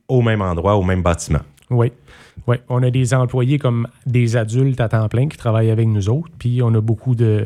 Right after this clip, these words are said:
Speaker 2: d'étudiants qui travaillent avec nous autres aussi.
Speaker 1: Ah, vous offrez
Speaker 2: Fait
Speaker 1: des
Speaker 2: que,
Speaker 1: em-, des emplois
Speaker 2: ouais.
Speaker 1: d'été ?
Speaker 2: Oui, beaucoup. Ben, les étudiants, l'été, ils travaillent plus d'heures, mais ils continuent pareil à travailler, euh, l'hiver, euh, avec, euh, avec
Speaker 1: Ah.
Speaker 2: l'école.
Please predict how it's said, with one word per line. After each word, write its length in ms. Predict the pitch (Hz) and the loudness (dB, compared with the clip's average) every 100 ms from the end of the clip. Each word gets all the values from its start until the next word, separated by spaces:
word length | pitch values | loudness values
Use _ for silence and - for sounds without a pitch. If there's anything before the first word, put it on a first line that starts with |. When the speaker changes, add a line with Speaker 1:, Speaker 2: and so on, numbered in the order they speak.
| 113 | -4
Speaker 2:
d'étudiants 580 | 113 104 113 - 107 113 | -4 0 0 0 -2 -2
qui 100 | 110 | -2
travaillent 300 | - 98 101 | -6 -4 -4
avec 160 | 98 98 | -2 -2
nous 220 | 95 92 | -4 -4
autres 160 | - - | -6 -8
aussi. 160 | - - _ - | -16 -16 _ -2
Speaker 1:
Ah, 140 | 120 | 0
vous 100 | 117 | 0
offrez 160 | 101 117 | 0 0
Speaker 2:
Fait 40 | |
Speaker 1:
des 100 | 110 | 0
Speaker 2:
que, 40 | 101 | 0
Speaker 1:
em-, 100 | 95 90 | 0 -2
des 80 | |
emplois 340 | 98 127 120 107 | 0 0 2 0
Speaker 2:
ouais. 40 | |
Speaker 1:
d'été ? 360 | 95 87 104 104 _ _ | 0 0 -2 -4 _ _
Speaker 2:
Oui, 180 | 117 147 - _ _ | 0 0 -4 _ _
beaucoup. 360 | 123 110 127 131 - - _ - | 0 2 0 -4 -10 -20 _ -4
Ben, 160 | 120 | 0
les 240 | 117 120 120 | 0 0 -2
étudiants, 460 | 113 131 147 156 - | -4 0 2 2 -2
l'été, 300 | 123 120 117 | 0 0 0
ils 140 | 147 139 | -2 -2
travaillent 420 | 131 113 123 120 | -4 -2 0 0
plus 260 | 127 107 | 0 -2
d'heures, 340 | 101 110 139 190 _ | -2 -2 -2 -6 _
mais 180 | 117 113 | 0 0
ils 40 | |
continuent 460 | 107 120 104 - 127 | 0 -2 -2 0 0
pareil 300 | 117 113 113 | 2 0 0
à 60 | |
travailler, 640 | 110 113 104 104 110 113 110 | 0 -2 0 0 0 0 0
euh, 20 | |
l'hiver, 520 | 104 104 107 110 110 101 | -2 -2 -2 -2 -4 -6
euh, 140 | 98 104 - | -8 -10 -6
avec, 320 | 101 104 - | -2 -2 -2
euh, 80 | 95 - - | -6 -8 -12
avec 220 | - 107 107 | -6 0 0
Speaker 1:
Ah. 40 | |
Speaker 2:
l'école. 320 | 107 104 104 | 0 -2 -4